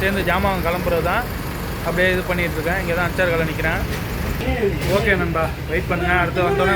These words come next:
வண்டியை காட்டுறேன். ம். மொபைல் ஆஃபீஸுக்கு வந்திருக்கோம் iPhone வாங்குறதுக்கு. பார்த்தீங்கன்னா iPhone-லாம் நிறைய இந்த இருக்கு, இப்போ தான் எடுத்து பார்த்தோம். அந்த அளவுக்கு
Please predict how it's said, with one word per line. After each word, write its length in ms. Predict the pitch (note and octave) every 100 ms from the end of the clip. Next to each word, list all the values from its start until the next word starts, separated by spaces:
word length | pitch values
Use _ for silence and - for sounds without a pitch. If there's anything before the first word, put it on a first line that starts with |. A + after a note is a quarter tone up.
| F3+
வண்டியை 220 | F#3 F#3
காட்டுறேன். 340 | E3+ E3+ D#3+ C3+ - - E3
ம். 120 | D#3+ - - - - - - - - - D#3+
மொபைல் 300 | E3+ G#3+ G3+ E3
ஆஃபீஸுக்கு 360 | D#3+ C#3+ D3 E3+
வந்திருக்கோம் 480 | D3 D3+ C#3 C#3 C#3 - - - - - - - D3+
iPhone 240 | E3 F3+ D3+
வாங்குறதுக்கு. 520 | C#3 C3+ C3 B2 C3 C3+ - - C#3
பார்த்தீங்கன்னா 420 | D3 - C#3+ D3+ C#3
iPhone-லாம் 480 | D3+ C#3+ D3+ D3+ D3
நிறைய 240 | C3 C3+ C3+
இந்த 140 | C3
இருக்கு, 180 | C3 D3 C3
இப்போ 120 | C3+
தான் 160 | D3 C3+
எடுத்து 220 | D3 D3+ C#3
பார்த்தோம். 400 | C#3 C#3 C3+ C3+ - - - - - - - - - - C3
அந்த 120 | B2+ B2+
அளவுக்கு 200 | C3+